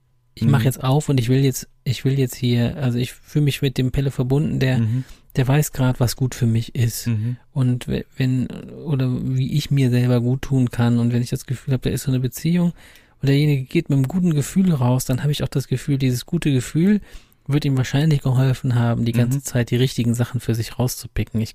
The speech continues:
Speaker 1: krieg das dann nicht mehr alles mit. Aber das ist so mein, mein größtes Erfolgserlebnis immer, also wenn ich das Gefühl hab, gegen, nur gegen Widerstände zu arbeiten, also
Speaker 2: Mhm.
Speaker 1: dann, boah, dann wird's
Speaker 2: Mhm.
Speaker 1: so,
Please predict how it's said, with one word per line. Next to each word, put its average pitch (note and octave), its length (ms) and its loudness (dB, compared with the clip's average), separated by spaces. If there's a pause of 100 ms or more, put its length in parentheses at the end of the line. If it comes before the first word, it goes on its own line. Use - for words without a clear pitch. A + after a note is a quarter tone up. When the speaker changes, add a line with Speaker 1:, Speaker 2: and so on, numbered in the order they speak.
Speaker 1:
krieg - 220 -8
das - 160 -2
dann A2+ 160 0
nicht A#2 160 2
mehr A#2 240 0
alles A#2+ 400 0
mit. G#2+ 280 -2 (720)
Aber B2+ 120 4
das D3 160 4
ist C3 140 0
so B2+ 80 2
mein, A#2+ 460 2
mein B2+ 220 0
größtes B2+ 300 -2
Erfolgserlebnis B2+ 800 -2
immer, B2 280 0 (280)
also A#2 220 2
wenn A#2+ 120 2
ich B2 100 -2
das - 160 -4
Gefühl A#2+ 260 -2
hab, A#2 120 -2
gegen, A#2 340 2
nur C3 160 2
gegen A#2+ 240 2
Widerstände C3+ 540 0
zu - 140 -4
arbeiten, A#2 480 0
also A2 180 2
Speaker 2:
Mhm. G#2 40 2
Speaker 1:
dann, A2+ 200 2
boah, - 340 -6 (260)
dann A2 100 0
wird's G#2 340 -2
Speaker 2:
Mhm. C3 60 2
Speaker 1:
so, B2+ 220 -2